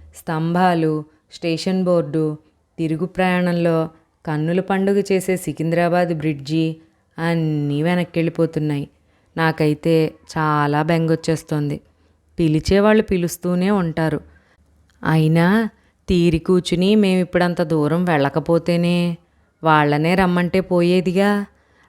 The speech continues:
అనవసరంగా ఈయన్నింత బతిమాలి, బయలుదేరదీసి, హైరానా పడి వెడితే,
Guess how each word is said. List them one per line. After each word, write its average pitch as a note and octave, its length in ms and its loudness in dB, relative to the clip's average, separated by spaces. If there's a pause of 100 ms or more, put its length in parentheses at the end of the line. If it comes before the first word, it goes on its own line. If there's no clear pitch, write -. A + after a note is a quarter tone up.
(100)
అనవసరంగా E3 920 2 (200)
ఈయన్నింత F#3 600 2
బతిమాలి, E3+ 800 2 (160)
బయలుదేరదీసి, D#3 1120 0 (340)
హైరానా F3+ 520 4
పడి F3+ 260 0
వెడితే, F3+ 540 2